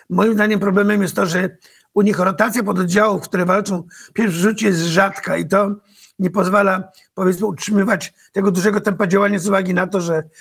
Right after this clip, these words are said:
te pododdziały zmęczone po czterech dobach naprawdę z nich się nic nie wyciśnie.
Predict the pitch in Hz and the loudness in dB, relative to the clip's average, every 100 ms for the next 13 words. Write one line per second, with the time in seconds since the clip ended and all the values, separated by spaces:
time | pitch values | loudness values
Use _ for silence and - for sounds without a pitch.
0 | - - 202 196 190 214 220 185 240 233 | -20 -8 -2 0 2 2 2 2 0 2
1 | 294 214 185 - - - - 214 - 233 | 2 2 -2 -6 -20 -6 -2 -2 0 0
2 | 202 226 220 - - 233 208 302 262 190 | 2 2 0 -4 -6 -4 0 0 0 -2
3 | 196 180 202 185 190 165 180 - 131 | 0 2 0 2 0 0 -8 -10 -14